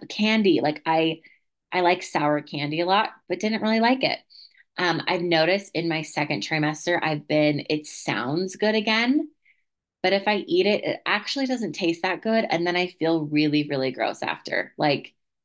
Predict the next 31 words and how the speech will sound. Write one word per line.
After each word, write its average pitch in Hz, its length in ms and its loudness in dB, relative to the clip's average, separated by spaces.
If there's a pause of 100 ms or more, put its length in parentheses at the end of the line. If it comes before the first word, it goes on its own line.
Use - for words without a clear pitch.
(260)
really 165 360 6
not 151 240 0
good. 123 200 0
Like, 147 180 -2
last 156 260 -2
night 160 180 2
I 156 40 -2
had 147 280 -4
some 139 160 -4
treats, 143 720 -2 (480)
um, 151 300 2
'cause 147 160 -6
we 147 100 4
were 143 60 2
with 147 180 -2
family 147 760 0
and, 143 540 0 (240)
you 143 140 -4
know, 127 100 -4
people 147 240 -2
made, 131 160 -2
like, 127 160 0
homemade 139 360 -4
cookies 139 340 -6
and 151 100 -4
stuff. 160 360 -2 (720)
Did 165 160 6
not 151 240 0
feel 135 140 2
good - 180 -2
after. - 400 -6